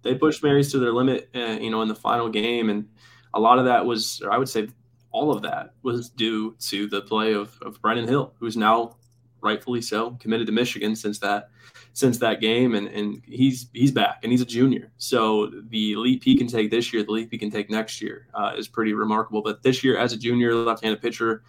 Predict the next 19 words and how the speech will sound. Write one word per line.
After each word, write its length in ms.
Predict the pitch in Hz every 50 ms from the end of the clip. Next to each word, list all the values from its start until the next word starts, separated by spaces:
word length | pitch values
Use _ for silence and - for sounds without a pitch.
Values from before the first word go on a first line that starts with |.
| _ _ _ _ -
um, 380 | - 101 101 101 98 98 - - _
one 160 | - 120 117 127
of 40 |
the 80 | 120 107
better 200 | 113 117 113 117
lefties 380 | 113 113 113 113 - 127 123 117
in 60 | 110
the 60 | 107
state, 320 | 107 - - 117 117 117 117
if 180 | 113 110 -
not 160 | 113 113 117 120
the 80 | -
best 220 | 120 117 113 - -
lefty 240 | 117 113 - 120
in 60 | 113 110
the 60 | 107
state, 440 | 110 - 113 113 117 117 107 107 - _ _ _ _ _ _ -
uh, 360 | - 104 104 101 101 98 95 98
he's 480 | 117 117 120 123 120 117 - - -